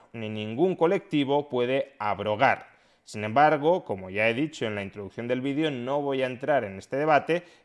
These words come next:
entre otras cosas porque no es evidente que exista un derecho natural a abortar. Desde luego no lo existe en cualquier circunstancia imaginable.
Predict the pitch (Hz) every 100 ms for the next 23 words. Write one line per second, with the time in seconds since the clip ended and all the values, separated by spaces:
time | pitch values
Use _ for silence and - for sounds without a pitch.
0 | - 110 - 90 110 - 120 - - 107
1 | - 104 107 123 127 113 139 147 143 123
2 | 117 147 135 101 - 110 - 131 135 -
3 | 110 113 110 110 131 113 101 101 101 110
4 | 107 104 90 127 98 - - _ 127 123
5 | 135 160 180 165 147 170 165 147 - 160
6 | 147 170 170 - 151 139 135 110 139 139
7 | 147 120 120 - 117 - 120 113 107 156
8 | 170 92 82